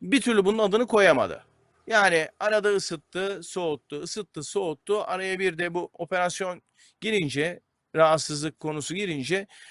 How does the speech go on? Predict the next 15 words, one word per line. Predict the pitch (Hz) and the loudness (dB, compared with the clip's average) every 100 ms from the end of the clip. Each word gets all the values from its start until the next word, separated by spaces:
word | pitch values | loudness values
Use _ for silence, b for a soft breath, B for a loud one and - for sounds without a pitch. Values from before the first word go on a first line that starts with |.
| B - | B -2
o | 214 | 2
birazcık | 208 185 147 151 - | 4 4 2 -2 0
daha | 185 185 | 2 2
aslında | 160 - 170 185 | 0 -4 -4 -2
askıda | 170 - 156 131 | -2 -2 -4 -4
kaldı. | 92 82 60 76 _ B B B B _ | -4 -6 -6 -16 _ B B B B _
Şimdi | - 262 240 | -6 -2 0
İbrahim | 202 247 247 | 2 2 4
Hatipoğlu | 240 277 233 165 135 | 2 2 2 2 2
da | 143 | 0
doğal | 180 190 139 | 0 0 2
olarak | 151 202 | 0 -2
kendini | - 175 185 208 | -4 -4 -2 -2
göstermek | 165 - 151 151 135 | -2 0 0 0 -4
istiyor. | - - 95 76 | -6 -10 -12 -14